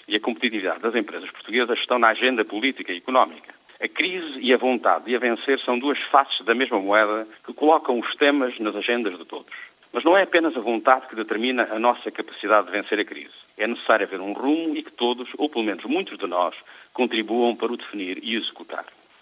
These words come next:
É frequente afirmar-se, quando se aborda esta questão, que já se estudou e refletiu o suficiente para saber o que há a fazer. Em consequência, é necessário fazer. Todavia, antes de fazer, é imprescindível escolher entre os vários caminhos alternativos que o estudo e a reflexão traçaram.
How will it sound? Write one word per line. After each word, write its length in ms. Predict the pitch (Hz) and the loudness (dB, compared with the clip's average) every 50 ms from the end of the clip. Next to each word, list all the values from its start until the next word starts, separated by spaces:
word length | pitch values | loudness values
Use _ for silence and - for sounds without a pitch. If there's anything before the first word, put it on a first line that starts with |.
| - - | -4 -2
É 80 | 143 | -2
frequente 320 | - - - - 190 190 - | -2 -2 -4 -2 -4 -4 -4
afirmar-se, 540 | - - 123 104 104 104 110 113 110 - - - - - | -4 -4 -4 0 4 4 4 4 4 0 -12 -18 -16 -8
quando 220 | - - 127 123 - | -2 -2 -2 0 2
se 80 | - | 0
aborda 300 | 123 127 147 143 120 101 | 4 6 6 6 6 4
esta 160 | 95 - - - | -2 -2 -4 -6
questão, 360 | - - - - 123 127 117 | -6 -4 2 2 2 2 2
que 120 | - 101 | 0 0
já 100 | 123 120 | 0 0
se 60 | - | 0
estudou 360 | - - - 113 110 123 139 135 | 0 -6 -6 -6 -4 -2 0 0
e 60 | 123 | -2
refletiu 480 | - - - - 107 101 - - 135 | -4 -4 -2 -2 0 0 0 -4 -4
o 40 | 123 | -4
suficiente 600 | - - 120 110 - - - 113 113 117 117 107 - - - _ - | -6 -10 -8 -8 -8 -4 0 2 2 2 0 -2 -10 -18 -12 _ -4
para 120 | 113 113 | -4 -4
saber 300 | - - 110 101 123 120 | -4 -6 -4 -2 -2 -2
o 60 | 104 107 | -2 -2
que 100 | - 98 | 0 0
há 100 | 90 85 | 0 0
a 20 | |
fazer. 340 | - - 90 - - - - - _ _ _ - - | 0 -4 -16 -16 -16 -18 -20 -20 _ _ _ -10 -4
Em 100 | - 120 | -4 -2
consequência, 640 | - - - 165 - - 175 190 190 - - 180 - - | 0 0 -2 -2 0 2 2 2 2 2 -4 -4 -2 0
é 100 | 123 117 | 0 0
necessário 360 | 107 - - - 95 85 - | 0 -2 -2 -2 -2 -2 -4
fazer. 320 | - - - - - - - - _ _ _ _ - | -8 -16 -16 -16 -16 -20 -20 -20 _ _ _ _ -10
Todavia, 540 | - 98 101 95 101 127 151 160 165 160 165 - - - - - - - - | -8 -6 -6 -2 0 2 2 2 2 0 -2 -6 -14 -18 -18 -20 -18 -6 0
antes 220 | - 156 160 - | 0 2 2 0
de 80 | - - | -2 2
fazer, 280 | - 156 - 147 156 147 | 2 2 4 4 6 6
é 60 | 139 | 6
imprescindível 680 | 139 131 - 135 131 - - 131 135 135 113 113 104 95 - | 4 4 0 -2 -4 -4 -2 0 0 0 2 2 -2 -2 -4
escolher 600 | - - - - 139 139 131 135 139 143 143 135 - | -10 -10 -6 -4 0 4 6 8 8 6 4 0 -2
entre 220 | 117 113 104 104 104 | -2 -4 -2 -2 -6
os 80 | 90 | -4
vários 340 | 90 98 120 123 131 123 - | 2 6 6 6 4 2 -6
caminhos 340 | - - 120 123 127 120 - | -2 -2 -2 -2 -2 2 4
alternativos 640 | 117 113 113 120 120 120 113 - 107 98 95 95 - | 4 4 2 0 -6 -6 -6 -4 -6 -6 -6 -8 -12
que 100 | - 127 | -12 -12
o 20 | |
estudo 400 | 120 - - - 110 110 107 104 | -12 -10 -8 -4 -4 -4 -2 0
e 80 | 104 104 | 0 0
a 40 | 107 | 0
reflexão 480 | 110 - - 110 101 - - 95 90 | 0 2 0 0 0 2 0 -2 -2
traçaram. 440 | 85 85 87 - - 73 67 - - | -2 -6 -8 -8 -6 -6 -8 -8 -8